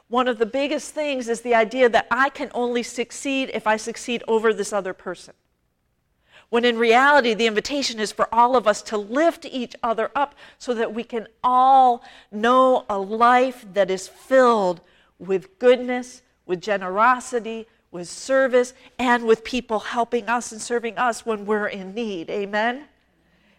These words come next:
It's a very different world, isn't it? Competition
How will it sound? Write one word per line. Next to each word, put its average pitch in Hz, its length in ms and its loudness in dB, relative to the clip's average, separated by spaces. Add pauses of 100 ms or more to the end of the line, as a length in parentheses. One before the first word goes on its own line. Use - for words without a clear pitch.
It's 254 180 4
a 240 80 4
very 247 460 4
different 214 360 -2
world, 240 380 4
isn't 220 260 0
it? 170 140 -12 (1120)
Competition 320 1000 -2